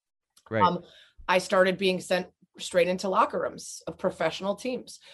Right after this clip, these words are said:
Speaker 2: So, you know, a lot of people, I envy that they were at, like, a college level or maybe even covering high school. Instead, my very first gig is, "Okay, go interview the Blackhawks, Jonathan Toews, Patrick Kane. The team's about to make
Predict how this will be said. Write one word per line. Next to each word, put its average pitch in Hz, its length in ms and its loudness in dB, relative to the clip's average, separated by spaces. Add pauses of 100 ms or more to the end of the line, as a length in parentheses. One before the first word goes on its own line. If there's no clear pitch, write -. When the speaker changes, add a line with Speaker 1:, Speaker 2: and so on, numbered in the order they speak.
(120)
Speaker 2:
So, 196 400 4
you 196 80 -6
know, 196 100 2
a - 20 4
lot 196 280 6
of 214 160 0
people, 185 480 2
I 180 260 4
envy 214 340 0
that 180 200 4
they 175 140 2
were 175 400 0
at, 180 140 -2
like, 170 180 -2
a 165 60 -2
college 175 500 0
level 170 480 2
or 175 60 0
maybe 190 240 0
even 190 180 -4
covering 175 340 0
high 180 140 2
school. 196 380 -4 (200)
Instead, 214 600 4
my 196 140 4
very 196 280 0
first 196 280 -4
gig 180 200 2
is, 175 160 -4
"Okay, 247 300 2
go 190 220 4
interview 226 260 0
the 226 100 -4
Blackhawks, 220 500 2
Jonathan 214 360 0
Toews, 208 280 -4
Patrick 202 360 0
Kane. 196 200 -2
The 185 60 -4
team's 208 280 -4
about 185 220 2
to 196 100 -4
make 190 220 4